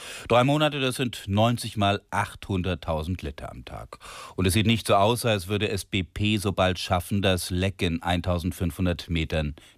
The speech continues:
Tiefe irgendwie zu schließen. Theoretisch könnte das Öl noch bis zu vier Jahre lang fließen,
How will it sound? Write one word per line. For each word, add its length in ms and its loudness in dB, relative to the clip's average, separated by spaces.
Tiefe 480 -2
irgendwie 460 2
zu 120 -6
schließen. 440 -6
Theoretisch 480 2
könnte 220 0
das 180 0
Öl 240 2
noch 240 2
bis 160 -6
zu 120 -4
vier 200 0
Jahre 340 2
lang 280 2
fließen, 580 0